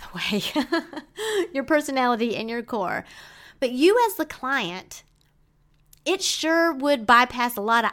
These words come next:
"I don't knows" when you understand your personality, when you do understand your core, how you're motivated, what your strengths are, and the things that you value. And you as the coach,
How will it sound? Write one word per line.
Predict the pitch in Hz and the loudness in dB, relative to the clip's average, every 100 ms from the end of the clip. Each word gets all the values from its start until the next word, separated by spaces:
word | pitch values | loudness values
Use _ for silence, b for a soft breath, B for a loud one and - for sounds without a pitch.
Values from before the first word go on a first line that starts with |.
| - | -2
"I | 226 | -2
don't | 240 233 220 | 0 -2 -2
knows" | 220 185 185 190 - b b b b | -4 -4 -8 -12 -16 b b b b
when | 214 254 269 | -6 -2 0
you | 262 277 - | 0 -2 -4
understand | 262 262 240 - 226 233 226 | -4 -4 -6 -6 -4 -4 -4
your | 196 | -6
personality, | - 190 - 180 175 - 190 | -10 -12 -12 -14 -14 -14 -14
when | 202 247 | -8 -4
you | 269 302 | 0 0
do | 220 233 262 285 | -2 -4 0 0
understand | 254 214 196 - 196 180 | 0 -4 -8 -8 -8 -8
your | 180 | -12
core, | - 190 180 - B B | -12 -10 -10 -12 B B
how | - 285 | -2 0
you're | 277 269 | 0 -2
motivated, | 220 220 247 233 190 185 185 190 | 0 0 0 -2 -6 -10 -12 -8
what | 208 320 320 | -2 -2 -2
your | 302 | -6
strengths | - - 254 247 - | -6 -4 -4 -4 -8
are, | 208 190 - | -6 -4 -6
and | 247 247 240 B B | -8 -8 -8 B B
the | 262 | -6
things | 254 277 294 | -4 -4 -4
that | 277 - | -6 -6
you | 262 | -6
value. | 208 226 349 277 - - - _ _ _ b b b b b | -2 -2 -2 -4 -10 -18 -20 _ _ _ b b b b b
And | 269 240 | 0 4
you | 302 311 | 6 6
as | 277 247 | 4 2
the | 214 | -6
coach, | - - - 554 330 - - | -8 -10 -4 -2 -2 -4 -10